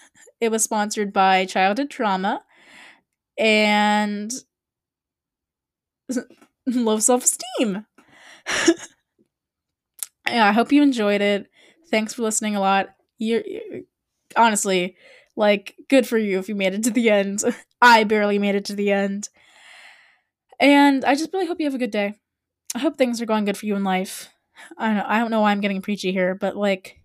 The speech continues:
sometimes I needed to hear this, but if things are going bad, you know, 'cause sometimes, like, things stink, right? It happens to everyone. So, you know, thing-, if things are bad, if things are sad, just know that there are people who care about you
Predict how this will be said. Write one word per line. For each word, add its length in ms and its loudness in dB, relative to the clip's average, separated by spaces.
sometimes 380 -2
I 120 2
needed 260 -2
to 40 -6
hear 180 -2
this, 180 -2
but 320 -2
if 120 -4
things 260 2
are 100 4
going 280 0
bad, 460 0
you 80 0
know, 80 2
'cause 140 -6
sometimes, 380 -2
like, 260 -2
things 220 4
stink, 400 2
right? 260 0
It 40 2
happens 200 4
to 60 2
everyone. 320 -2
So, 440 2
you 80 0
know, 60 2
thing-, 220 -4
if 100 -4
things 240 -2
are 60 0
bad, 360 0
if 80 -18
things 180 2
are 60 0
sad, 400 0
just 220 0
know 160 4
that 140 0
there 120 0
are 40 0
people 240 -4
who 80 0
care 160 0
about 220 2
you 260 -4